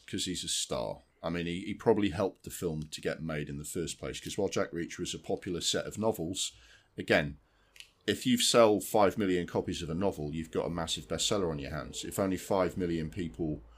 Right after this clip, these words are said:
go and watch your movie, it makes, what's that, maybe eighty million dollars around the world,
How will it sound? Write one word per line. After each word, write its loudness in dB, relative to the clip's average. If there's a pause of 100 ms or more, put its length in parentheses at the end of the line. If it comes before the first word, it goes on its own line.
(320)
go 4
and 0
watch -2
your 0
movie, 0
it -4
makes, -2 (460)
what's -4
that, 2 (640)
maybe 2 (120)
eighty 2
million 4
dollars 2
around 0
the 2
world, 4